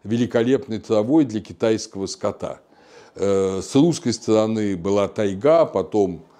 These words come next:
э, какие-то угледобывающие поселки, Лучегорск, э, которых, э, в общем, трава была которым совершенно не нужна.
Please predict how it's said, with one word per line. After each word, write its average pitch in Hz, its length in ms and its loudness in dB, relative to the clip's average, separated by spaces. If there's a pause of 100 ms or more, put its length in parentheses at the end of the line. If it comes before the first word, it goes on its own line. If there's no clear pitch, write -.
(380)
э, 92 360 -2
какие-то 98 500 -2
угледобывающие 101 1120 0
поселки, 135 760 2
Лучегорск, 98 1000 0 (380)
э, 110 720 4 (300)
которых, 131 640 4
э, 101 460 4
в 98 80 -4
общем, 104 220 -4
трава 117 300 4
была 101 200 0
которым 92 300 -6
совершенно 98 280 -8
не 92 100 -6
нужна. 95 400 -10